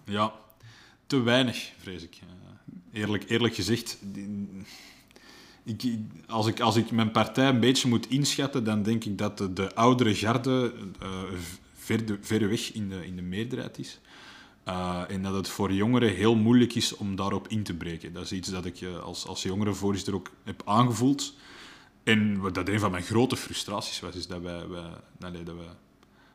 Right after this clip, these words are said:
heel moeilijk konden wegen op wat dat er gebeurt in de partij en dat je vaak als, eh, als frivoliteit wordt afgedaan. Ehm, maar je voelt nu wel, er zijn een aantal kandidaten die, die,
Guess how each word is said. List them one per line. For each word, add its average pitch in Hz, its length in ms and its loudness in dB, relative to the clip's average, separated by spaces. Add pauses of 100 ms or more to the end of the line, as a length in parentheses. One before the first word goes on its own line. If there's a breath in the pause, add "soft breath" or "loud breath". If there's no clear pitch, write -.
heel 127 280 2
moeilijk 135 320 8
konden 110 360 0
wegen 110 420 0
op 101 160 -10
wat 98 180 -10
dat 98 120 -12
er 87 80 -10
gebeurt 95 400 -6
in 117 80 -8
de 110 80 -8
partij 110 440 -12
en 101 100 -10
dat 92 180 -12
je 95 100 -12
vaak 92 460 -10
als, - 280 -14
eh, 92 160 -12
als - 200 -10
frivoliteit 104 840 -2
wordt 95 200 -12
afgedaan. 104 520 -10 (840 loud breath)
Ehm, 92 320 -6 (1160)
maar 117 240 2
je 117 60 2
voelt 120 300 4
nu 127 240 8
wel, 147 280 6
er 113 80 0
zijn 107 180 0
een 104 120 -2
aantal 110 640 0 (120)
kandidaten 101 680 -4
die, 95 260 -10
die, 90 360 -12